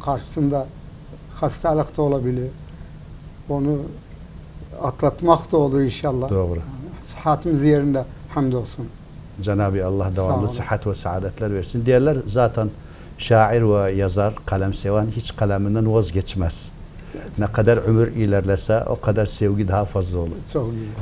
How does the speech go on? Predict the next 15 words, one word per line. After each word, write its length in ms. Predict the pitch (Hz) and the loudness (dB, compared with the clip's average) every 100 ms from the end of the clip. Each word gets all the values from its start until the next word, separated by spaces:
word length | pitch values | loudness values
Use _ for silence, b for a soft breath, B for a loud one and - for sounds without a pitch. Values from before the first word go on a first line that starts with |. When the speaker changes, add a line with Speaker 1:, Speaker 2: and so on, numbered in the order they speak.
| 123 | 4
Speaker 2:
Yani 280 | 135 143 | 4 6
Aydın 240 | 143 135 143 | 4 2 4
abi, 200 | 135 127 | 2 2
sizde 440 | - 120 143 139 - - - - | -2 2 2 2 -4 -14 -18 -4
yazı 380 | 117 120 120 135 | 4 6 6 4
sevmek, 480 | - 117 107 110 104 - | 2 4 4 2 0 -2
edebiyat 440 | 104 104 104 107 | -2 0 2 0
sevmek, 400 | - 107 101 101 | 0 0 0 0
şiir 280 | - 104 110 | -2 -2 -2
sevmek, 460 | 104 - 110 101 95 - B B B B B - | -4 -2 0 0 -2 -8 B B B B B -8
yani 420 | - 110 110 117 - 131 | 0 0 2 0 0 4
ne 100 | 143 | 6
ortamda 540 | 135 120 113 107 101 | 6 4 4 4 4
başladı? 640 | 95 87 95 90 92 101 - 110 | 2 0 -2 -2 -4 -6 -4 -4
Biz, 160 | 98 | -6